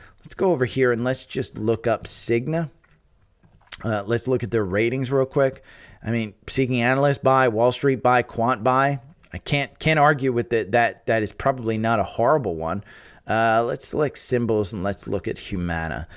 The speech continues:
because I do want to, I'm gonna get rid of that and let's update the chart.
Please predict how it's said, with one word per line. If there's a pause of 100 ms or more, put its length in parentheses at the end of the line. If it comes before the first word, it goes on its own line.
(320)
because
I
do
want
to,
I'm
gonna (220)
get
rid
of
that
and
let's
update
the
chart.